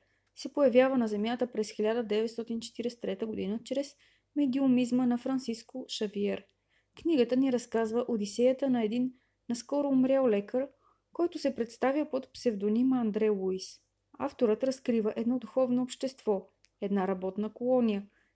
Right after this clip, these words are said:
разположена в близост до земната повърхност, където човек намира щастливите или тъжните резултати от едно действие, след като достига от другата страна на живота.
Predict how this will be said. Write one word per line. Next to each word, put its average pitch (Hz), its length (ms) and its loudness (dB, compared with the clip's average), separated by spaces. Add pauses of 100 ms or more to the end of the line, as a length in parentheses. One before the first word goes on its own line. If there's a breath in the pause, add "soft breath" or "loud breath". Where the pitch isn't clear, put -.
(120)
разположена 240 720 0
в 214 160 -2
близост 240 520 -6
до 202 80 -6
земната 208 460 -2
повърхност, 196 560 -6 (800)
където 339 340 2
човек 277 360 0
намира 254 340 4
щастливите 262 800 -4
или 262 260 -4
тъжните 262 460 0
резултати 254 540 -2
от 247 120 -2
едно 208 200 0
действие, 240 680 0 (320 soft breath)
след 262 260 0
като 254 200 0
достига 240 540 -2
от 254 180 -4
другата 247 340 2
страна 208 380 -2
на 208 140 -2
живота. 185 480 -6